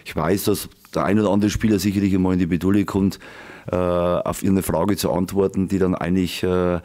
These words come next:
ja, ohne große Diplomatie anscheinend gar nicht zu beantworten geht. Äh, und dann lässt man sich mal ein bisschen erwischen. Äh, eins ist mir auch klar, sag mal, ich merke das auch, dass die Wahrnehmung in der, in der, in der Stadt selber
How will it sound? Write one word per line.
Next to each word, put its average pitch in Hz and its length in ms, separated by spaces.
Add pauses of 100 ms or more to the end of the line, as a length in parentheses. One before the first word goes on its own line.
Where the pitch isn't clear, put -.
(420)
ja, 87 920 (160)
ohne 98 260
große 95 260
Diplomatie 95 580
anscheinend 87 360
gar 82 80
nicht 80 100
zu - 80
beantworten 92 460
geht. 90 180 (220)
Äh, - 20
und 82 400
dann 80 80
lässt 82 180
man 85 60
sich 85 160
mal 85 140
ein 80 60
bisschen 85 200
erwischen. 82 320 (640)
Äh, - 60
eins 90 600
ist 95 100
mir 90 180
auch 95 80
klar, 101 360
sag 92 120
mal, 87 140
ich 82 180
merke 90 200
das 87 140
auch, 90 140
dass 101 180
die 90 120
Wahrnehmung 92 500
in 90 80
der, 82 300
in 85 80
der, 80 180
in 87 140
der 85 80
Stadt 85 300
selber 107 400